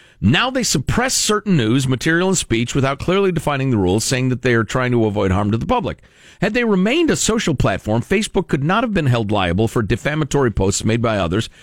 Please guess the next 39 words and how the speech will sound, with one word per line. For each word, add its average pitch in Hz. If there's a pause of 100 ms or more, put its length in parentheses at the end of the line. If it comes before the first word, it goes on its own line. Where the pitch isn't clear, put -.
(160)
in 160
the 190
same 233
way 208
that 170
A 190
T 190
and 160
T 202
isn't 143
answerable 135
for 131
people 139
who 127
say 147
something 131
defamatory 117
on 123
their 151
phone 302
lines. 85 (200)
It's -
as 113
if 180
the -
phone 262
company 139
suddenly 233
decided 123 (180)
what 165
you 196
can 156
say 123
and 131
can't 120
say 123
on 107
the 123
phone. 156